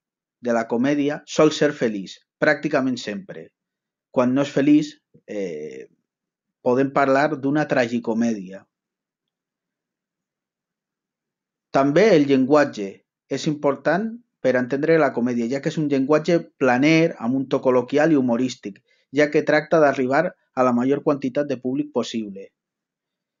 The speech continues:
I, mm, el principal objectiu de la comèdia és evident que és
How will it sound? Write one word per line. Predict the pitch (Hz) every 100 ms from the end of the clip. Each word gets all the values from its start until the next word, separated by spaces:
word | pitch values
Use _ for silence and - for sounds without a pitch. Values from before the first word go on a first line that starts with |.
| _ _ _ _ -
I, | 151 143 120 - - _ _ _ _ _ _ _ _ _ _ _ -
mm, | 117 117 107 92 87 80 71 71 78 - _ _
el | 135 131 131
principal | 139 131 143 160
objectiu | 170 151 147 - 190
de | 170
la | 135 120
comèdia | 127 147 165 156
és | 143
evident | 135 131 165 170
que | 139
és | 160